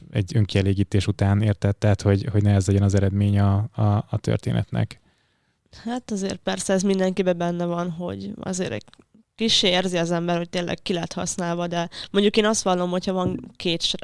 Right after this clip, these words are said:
Speaker 2: ö, ember, akik szexuálisan közösülnek, és akkor tudják mind a ketten, hogy úgyse lesz többet belőle, akkor szerintem az már nem kihasználás, hogyha mind a ketten benne vannak.
Speaker 1: De akkor te hogyan, ö,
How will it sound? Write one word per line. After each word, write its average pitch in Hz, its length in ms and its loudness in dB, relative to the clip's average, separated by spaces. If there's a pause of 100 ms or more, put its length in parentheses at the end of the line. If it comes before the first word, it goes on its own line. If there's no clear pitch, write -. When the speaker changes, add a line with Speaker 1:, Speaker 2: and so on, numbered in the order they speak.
Speaker 2:
ö, 165 420 -2 (280)
ember, 175 440 0
akik 165 400 -6 (260)
szexuálisan 175 580 -2
közösülnek, 185 640 -2
és 175 120 -4
akkor 170 200 -8
tudják 170 380 -4
mind 180 140 -2
a 165 40 -2
ketten, 170 280 -4
hogy 180 100 -2
úgyse - 160 -4
lesz 165 100 -4
többet - 400 -10
belőle, 180 480 -2 (320)
akkor 170 300 -8
szerintem 180 280 -2
az 180 80 0
már 180 80 0
nem 160 120 -6
kihasználás, - 560 -6
hogyha 175 180 -4
mind 160 120 -4
a 170 40 -4
ketten 170 280 -6
benne 160 200 -4
vannak. - 360 -8 (760)
Speaker 1:
De - 60 0
akkor 107 120 2
te 113 100 4
hogyan, 117 320 6
ö, 104 300 4